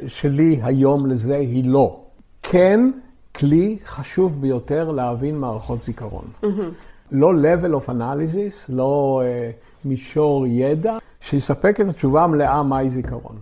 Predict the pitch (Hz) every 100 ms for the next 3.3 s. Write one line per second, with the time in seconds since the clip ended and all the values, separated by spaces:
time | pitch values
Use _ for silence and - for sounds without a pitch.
0 | - 220 202 208 - 117 123 151 170 151
1 | 131 123 135 143 123 120 123 131 - 123
2 | - 110 131 127 113 113 - 117 - 185
3 | 247 -